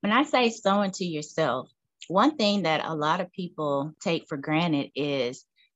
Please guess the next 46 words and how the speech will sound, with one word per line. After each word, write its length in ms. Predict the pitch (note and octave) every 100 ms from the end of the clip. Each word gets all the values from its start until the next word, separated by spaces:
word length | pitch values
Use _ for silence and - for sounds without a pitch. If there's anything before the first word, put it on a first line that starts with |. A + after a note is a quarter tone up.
| _
when 180 | D#3+ D#3
you're 140 | G3
sowing 380 | G#3+ G#3 G3 F#3
into 340 | F3 D3+ - -
others, 300 | D#3 C#3 -
if 160 | C3+
you 100 | F#3+
don't 240 | B3+ D4 A3+
have 240 | G3+ F#3+
anything 520 | - E3+ E3+ - D#3+ D3+
within 360 | C#3+ D#3+ D#3+
yourself 460 | C#3 C3+ C#3+ D3 D3+
to 100 | C3
sow 260 | - C#3+ D3+
into 260 | D#3 -
others, 340 | D#3 E3 D#3 -
how 180 | - E3+
do 100 | D3+
you 160 | C#3+ C3
sow 280 | - C#3 C3
into 220 | C3+ B2+
others? 460 | C3+ B2+ - - - - - -
So 240 | - F#3 F3+
the 100 | F3
first 340 | G#3+ C#4 D4+
thing 200 | A3+ G3
you 160 | E3 F3
have 300 | F3 E3 -
to 100 | C3+
do 240 | D#3 D3+
is 240 | - C#3+ C#3+
learn 440 | D#3+ G3 G3+ F3
to 120 | -
sow 320 | C#3+ - D#3+ D3+
into 220 | C#3+ D3+
yourself. 580 | B2 B2 - D#3 - - _ _ _ - -
You 120 | F3+
know, 400 | E3+ D#3 D3 C3+
you 220 | - E3+ F3+
would 260 | E3 C#3+ - C#3+
give 220 | F3+ F3
other 260 | - E3 D#3
people 360 | - E3 D#3
love 320 | C#3+ D3+ D#3
and 100 | C#3
understanding, 720 | C#3 C3 B2+ - D#3 C3+ -